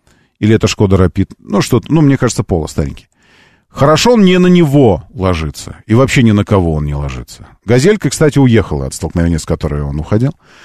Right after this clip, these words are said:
Но Polo развернул аккуратно, он просто подталкивал, ложась бампером, такой, типа, как бы, «Подвинься, подвинься», такой, сдвинул, развернул Polo против движения и лёг. Аккурат посреди мкад.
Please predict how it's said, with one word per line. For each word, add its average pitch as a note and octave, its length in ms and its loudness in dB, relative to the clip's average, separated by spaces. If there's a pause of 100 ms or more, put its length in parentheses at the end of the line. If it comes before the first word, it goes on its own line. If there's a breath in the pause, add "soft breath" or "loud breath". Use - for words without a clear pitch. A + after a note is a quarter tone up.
(160 soft breath)
Но B2 100 0
Polo G#3+ 280 4
развернул F3 460 2
аккуратно, D#3+ 500 2
он G#2+ 100 -2
просто B2+ 260 -2
подталкивал, A#2+ 840 0
ложась A2 480 2
бампером, A#2+ 480 0
такой, F#2 240 -2
типа, - 300 -4
как E2+ 160 -8
бы, E2+ 120 2
«Подвинься, C3+ 460 -4 (160)
подвинься», A#3 420 0
такой, B2 220 0 (220)
сдвинул, C#3 500 2 (260 soft breath)
развернул D#3 640 2
Polo C#3 380 4
против A#2+ 320 -2
движения C#3 540 2 (420 soft breath)
и A#3+ 160 4
лёг. B2 440 2 (460)
Аккурат G3 580 2
посреди E3+ 760 2 (220)
мкад. G#2 420 0